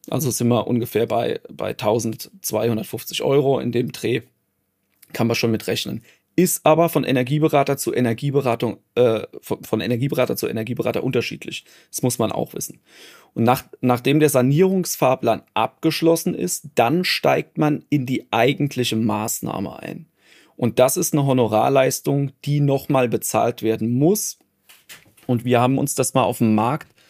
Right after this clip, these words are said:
ein Stück weit angeschaut und kamen dann zu dem Ergebnis tatsächlich, dass man von ausgehen kann, fünf Prozent von dem, was ich investiere, kann ich für den Energieberater zur Seite legen.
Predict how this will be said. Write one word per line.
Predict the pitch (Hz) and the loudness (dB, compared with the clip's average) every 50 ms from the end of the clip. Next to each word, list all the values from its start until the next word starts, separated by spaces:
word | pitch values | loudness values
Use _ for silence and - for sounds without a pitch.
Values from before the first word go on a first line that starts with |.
| _ _ _ _ _ _ _ _ _ _ _ - | _ _ _ _ _ _ _ _ _ _ _ -4
ein | 131 120 | -2 -2
Stück | - - - 147 - - | -2 -2 -4 -2 0 2
weit | 123 107 104 - - | 2 2 2 0 -2
angeschaut | 110 127 147 156 156 - - 135 139 139 147 | 0 0 2 0 0 2 2 2 2 2 0
und | 131 - | -2 -2
kamen | - 117 120 127 139 | 0 0 0 2 2
dann | 131 139 135 - | 2 0 0 0
zu | - 127 | -2 -2
dem | 123 117 104 - | 0 -2 -2 -2
Ergebnis | 110 - - 120 135 135 - 156 139 - | -4 -4 -2 -2 -2 -2 -2 -2 -4 -2
tatsächlich, | - 143 127 - - - 120 - - 131 - | 0 0 0 0 0 -2 -4 -2 -4 -6 -4
dass | - 117 - - | -4 -4 -2 -2
man | 123 117 117 120 - _ - _ _ | -2 -2 -2 -4 -6 _ -20 _ _
von | - - 131 - - - | -2 0 0 0 0 0
ausgehen | - 135 147 - - - 151 147 139 - | 2 2 2 0 0 0 0 0 0 0
kann, | - 135 135 139 143 - - _ _ _ _ _ | 0 0 0 0 0 -4 -8 _ _ _ _ _
fünf | - - - - 202 202 190 185 - - _ | -20 -14 -6 0 0 0 0 0 -4 -10 _
Prozent | - - 147 - - - 147 151 151 - | -4 -4 -2 -2 2 2 2 2 2 -2
von | - - 135 123 117 | -2 -2 0 0 0
dem, | - 139 139 147 143 | 0 2 2 2 2
was | 139 135 - - | 2 0 -2 -2
ich | 120 - - | -8 -8 -4
investiere, | 127 135 131 113 123 113 - - - - - - 160 156 165 170 - 190 208 247 - _ _ _ _ _ _ _ _ _ _ _ _ _ _ _ - | -2 -2 -2 0 0 -2 -2 -4 -8 -10 -8 -4 0 0 0 0 0 -4 -8 -8 -10 _ _ _ _ _ _ _ _ _ _ _ _ _ _ _ -6
kann | - 120 120 131 | -2 0 0 0
ich | 131 - - | 0 -4 -4
für | - 135 127 | -2 -2 -2
den | 123 - | -2 -2
Energieberater | - 123 120 117 120 139 143 139 139 120 - - - - - - | -2 -2 -2 -4 -4 -4 -4 -2 -2 -2 -2 -4 -6 -6 -8 -10
zur | - - - - | -10 -10 -10 -10
Seite | - - - - - - - | -8 -8 -8 -8 -8 -8 -10
legen. | - - - - - - - | -8 -8 -10 -10 -12 -16 -18